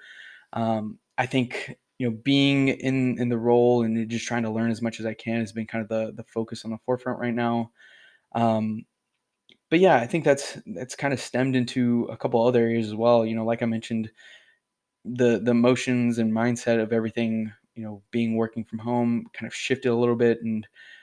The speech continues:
I mean, it even changed the way, you know, I necessarily worked out and just kind of how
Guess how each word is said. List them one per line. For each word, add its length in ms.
I 100
mean, 160
it 140
even 180
changed 480
the 100
way, 600
you 100
know, 80
I 120
necessarily 600
worked 280
out 240
and 100
just 140
kind 140
of 60
how 520